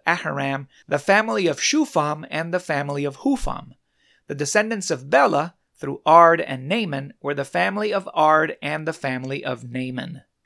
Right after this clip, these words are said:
These were the families descended from Benjamin. The total number of men was forty-five thousand six hundred. The family descended from Dan was the family of Shuham. This was the family descended from Dan. The total number of men in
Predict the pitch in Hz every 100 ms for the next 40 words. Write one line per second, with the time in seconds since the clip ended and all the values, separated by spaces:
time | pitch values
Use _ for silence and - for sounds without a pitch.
0 | _ _ 180 254 240 226 220 214 165 160
1 | 160 165 151 135 - 170 165 170 - 139
2 | 131 127 131 123 131 135 120 _ - 131
3 | 160 196 208 196 185 190 143 143 165 160
4 | 135 123 - 170 214 233 180 170 175 151
5 | 143 143 147 147 - 127 - - 190 156
6 | - - _ _ _ - - - - -
7 | 254 214 175 147 139 180 165 156 - 123
8 | 123 190 190 147 147 - 139 131 - 160
9 | 165 165 170 - 131 - 220 180 123 110
10 | 123 _ _ _ _ 147 208 - 214 220
11 | 214 165 147 151 151 147 - 120 120 -
12 | 135 143 185 151 123 - _ _ _ -
13 | - 160 185 185 185 196 180 160 196 175
14 | 160 135